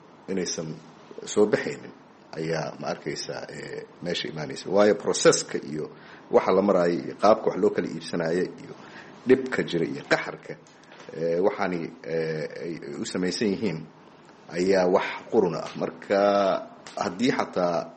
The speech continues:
wax wanaagsan ay soo baxaan, processka la maray waa, ma arkaysaa, waa wax, ma arkaysaa, aad, eh, niyad jab, ma arkaysaa, iyo, iyo walwal keenayo. Marka waxay la tahay aniga in, ma arkaysaa,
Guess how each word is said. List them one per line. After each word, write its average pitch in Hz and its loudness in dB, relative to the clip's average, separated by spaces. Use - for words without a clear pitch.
wax 123 4
wanaagsan 92 2
ay 90 2
soo 113 4
baxaan, 110 -2
processka - -4
la 78 -6
maray 80 -4
waa, 71 -4
ma - -10
arkaysaa, - -10
waa 69 -10
wax, 87 -8
ma - -8
arkaysaa, 78 -6
aad, 123 4
eh, 78 -8
niyad 87 -2
jab, - 4
ma 67 -4
arkaysaa, 69 -2
iyo, 85 -4
iyo 85 -4
walwal 98 6
keenayo. 87 -4
Marka 120 8
waxay 107 0
la 170 4
tahay 139 0
aniga 113 -2
in, 113 -2
ma 95 -6
arkaysaa, 80 -6